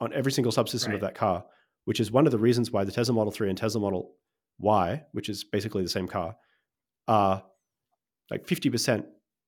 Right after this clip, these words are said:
Speaker 1: better, fifty percent better value in terms of, like, performance and range per dollar for the customer than all the other competing cars that basically took a car that looked very similar, put a battery with a very similar size, a very similar looking motor,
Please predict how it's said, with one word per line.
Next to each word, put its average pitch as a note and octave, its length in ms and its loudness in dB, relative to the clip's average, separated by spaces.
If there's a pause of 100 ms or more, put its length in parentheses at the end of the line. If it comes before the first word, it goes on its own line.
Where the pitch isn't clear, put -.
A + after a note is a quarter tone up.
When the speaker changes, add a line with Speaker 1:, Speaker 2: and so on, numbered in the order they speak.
(400)
Speaker 1:
better, F#2+ 360 2 (480)
fifty C#3 220 2
percent C3 220 0
better A#2 160 4
value G#2 440 2
in A#2+ 80 -4
terms G2+ 200 -2
of, F#2+ 120 -2
like, F#2 260 -4 (160)
performance A#2+ 560 2
and G2 160 -2
range G#2+ 260 0
per G#2 120 -2
dollar G2+ 320 0 (400)
for - 120 -10
the G2+ 60 -2
customer G#2 420 -2 (400)
than - 180 0 (320)
all C#3 180 8
the C#3 80 6
other B2 120 6
competing G#2+ 380 0
cars G2 400 0 (300)
that A2+ 120 -2
basically A2+ 380 2
took A2 180 -2
a G#2+ 60 -2
car G#2 220 2
that G2 40 -2
looked F#2 140 -6
very A2 180 4
similar, G#2+ 300 2
put A2 180 -2
a G2 40 -2
battery G#2+ 300 4
with G2 100 2
a F2 40 0
very G#2+ 160 2
similar C3 260 2
size, G#2+ 360 2
a - 320 -20
very G2 140 2
similar A#2+ 180 2
looking A2+ 220 2
motor, G#2 260 2